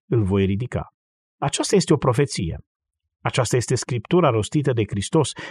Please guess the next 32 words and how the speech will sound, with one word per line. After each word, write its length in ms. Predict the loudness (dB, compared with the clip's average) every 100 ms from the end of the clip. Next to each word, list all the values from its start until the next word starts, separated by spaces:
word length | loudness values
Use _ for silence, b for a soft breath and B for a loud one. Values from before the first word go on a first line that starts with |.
| B
consemnată 680 | 2 4 2 2 2 2
în 60 | 0
Evanghelia 420 | 2 0 2 0
după 220 | 0 0
Ioan. 220 | 0 0 -4 _ _ _ _ _ b b b
Iudeii, 680 | 0 2 2 2 2 0 0
în 120 | 0
ignoranța 560 | -2 0 2 2 2 0
lor, 180 | 2
au 120 | 2 2
zis: 280 | 0 -4 -10 B B B
"Au 140 | 0
trebuit 460 | 2 2 2 0 -2 _
patruzeci 480 | -2 0 0 0 0
și 120 | -2
șase 320 | -2 -2 0
de 120 | 0 2
ani 140 | 0
ca 120 | -2
să 140 | -4 -4
se 140 | -2
zidească 540 | -2 0 0 -2 -4 -4
templul 480 | 0 0 0 -2
acesta." 420 | -2 -4 -8 -10 -16 -18 _ _ _ B B B
Ei 180 | -2 -2 -6 _
crezând 540 | 2 2 2 2 2
că 100 | 2
el 160 | 2 2
vorbește 500 | 0 0 0 0 -2
despre 300 | -2 -4 -6
templul 480 | -2 -4 -2 -4
fizic, 480 | -4 -4 -2 -2 -6